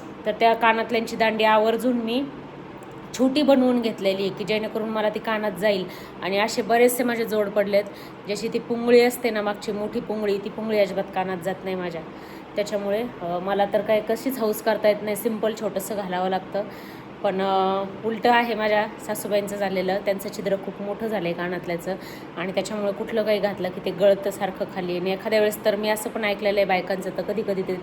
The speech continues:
तुटून पण जातं. तर तशी वेळ नाही आलेली अजून. तर आता मी चाललेली आहे त्यांना घेऊन पार्लरमध्ये.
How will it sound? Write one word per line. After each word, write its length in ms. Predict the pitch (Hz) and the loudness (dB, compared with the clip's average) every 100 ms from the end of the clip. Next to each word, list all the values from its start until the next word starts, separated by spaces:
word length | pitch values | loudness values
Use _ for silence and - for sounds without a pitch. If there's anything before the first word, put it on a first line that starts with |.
| 233 | -4
तुटून 280 | 220 220 | -4 -4
पण 180 | 214 233 | -2 0
जातं. 320 | 208 196 202 - - - - - - - | 2 2 2 0 -6 -14 -14 -14 -10 -2
तर 220 | 185 185 190 | 0 2 0
तशी 200 | 233 254 | 0 4
वेळ 220 | 233 220 | 6 6
नाही 120 | 247 | 6
आलेली 340 | 240 220 202 202 | 6 4 6 6
अजून. 320 | 202 208 247 - - - - - | 6 4 -2 -6 -12 -14 -14 -4
तर 60 | 190 | -2
आता 220 | 185 214 | -2 -4
मी 120 | 214 | -4
चाललेली 400 | 226 220 220 208 | -2 -2 0 0
आहे 180 | 214 202 | 0 0
त्यांना 260 | 202 202 | -2 -2
घेऊन 300 | 185 196 196 | -4 -4 -6
पार्लरमध्ये. 680 | 190 196 196 196 190 196 185 | -2 -2 0 -2 -2 -2 -2